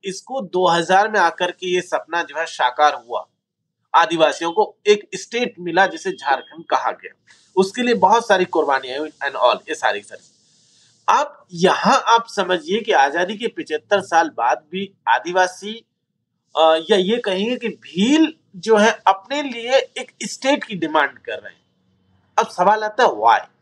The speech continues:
क्यों डिमांड कर रहे हैं? तो उसका बेसिक रीजन ये है कि जो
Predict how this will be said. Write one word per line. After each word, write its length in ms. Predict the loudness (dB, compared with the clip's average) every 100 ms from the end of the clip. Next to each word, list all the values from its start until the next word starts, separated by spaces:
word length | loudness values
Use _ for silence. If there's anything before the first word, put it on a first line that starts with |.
| -2
क्यों 180 | 2 2 -2 _ _
डिमांड 340 | -2 0 0 -2
कर 200 | -10 -10
रहे 100 | -10
हैं? 100 | _ _ _ _ _ _ _ -6
तो 60 |
उसका 360 | -4 -4 0 -2
बेसिक 520 | 2 2 2 -4 -2
रीजन 300 | 0 4 2
ये 260 | 2 2 2
है 320 | 2 0 0
कि 440 | -2 -8 -6 -8 _ _ _ _ _ _ _ _ _ _ _ _ _ _ _ 0
जो 160 | 4